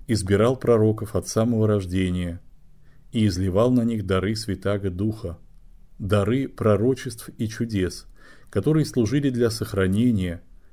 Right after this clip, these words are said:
и распространения истинного богопознания и богопочитания. Пророки изъясняли пути божественного промысла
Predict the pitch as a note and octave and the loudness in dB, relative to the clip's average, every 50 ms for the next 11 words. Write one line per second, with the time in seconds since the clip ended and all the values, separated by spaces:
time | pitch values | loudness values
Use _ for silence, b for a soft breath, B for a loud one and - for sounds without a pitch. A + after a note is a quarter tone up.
0 | - - - - A#2 C#3 C#3+ C3+ B2 - - C3 A2 - - B2+ A2 F#2+ F#2+ G2+ | -20 -20 -8 0 2 2 2 2 -2 -4 -6 -10 -10 -6 0 0 2 2 4 2
1 | A2+ A2+ A2+ A2 G#2 G2+ - A#2+ C3 C3 - - C3 B2 A#2 A2+ A2 G#2+ F#2+ G2+ | 2 4 4 2 2 0 0 -2 -4 -4 -4 -4 -2 0 0 2 0 0 2 0
2 | G#2 G2 F#2+ D#2 F#2+ F#2 E2+ F2 F#2 F#2+ G2 G2 G2 G2 F#2+ F#2+ F#2+ G#2+ G2+ F2+ | 0 0 -2 -2 -2 -2 -2 -2 -2 0 0 0 -2 -2 -4 -4 -4 -4 -2 0
3 | F#2 F#2+ F2+ F#2 F2+ - E2+ - - G2 - G2 F#2 F2+ F2 F2 F2 F2+ F2 G#2+ | -2 -2 -2 -2 -6 -6 -10 -12 -12 -8 -6 -4 -4 -4 -4 -6 -6 -8 -10 -12
4 | - - - - - - - - - - - - - b b b b b b b | -16 -20 -20 -20 -20 -20 -20 -20 -20 -20 -20 -20 -20 b b b b b b b
5 | b b b b - - G2+ A2 A2+ A#2 C3 C3+ B2+ - B2 A#2+ A#2 A2+ A2 A2 | b b b b -4 2 4 4 6 6 4 2 2 2 4 4 4 2 0 -6
6 | - - - A2 G2+ F#2+ G#2 G#2 G#2+ - - A2+ A2+ G#2+ G2+ G#2 G#2+ G2 - - | -10 -4 0 0 0 2 0 -2 -2 -2 0 2 2 2 0 0 -2 -4 -2 -2
7 | A#2 G#2 G#2 G2+ F2+ F#2 G#2+ G#2+ G#2+ - - G2 F#2 F#2 F2+ F2+ F2 - - G#2+ | 0 0 2 0 2 0 -2 -2 -2 -4 -4 -2 -2 -2 -2 -4 -4 -4 -2 -2
8 | A#2 A#2+ A#2 G2+ E2+ - - - F2+ F2 F#2 | 0 0 0 -2 -4 -4 -6 -8 -6 -6 -8